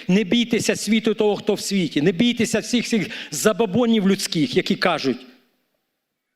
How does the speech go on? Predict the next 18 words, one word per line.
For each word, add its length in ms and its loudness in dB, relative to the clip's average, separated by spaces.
то 80 4
різати 420 2
нема 220 2
капусту 540 0
не 80 4
можна, 340 0
то 140 -2
ще 260 2
що 160 0
не 100 2
можна, 420 0
котів 400 0
бояться, 540 0
покійників 720 2
бояться, 520 0
красти 360 0
не 120 2
бояться, 640 0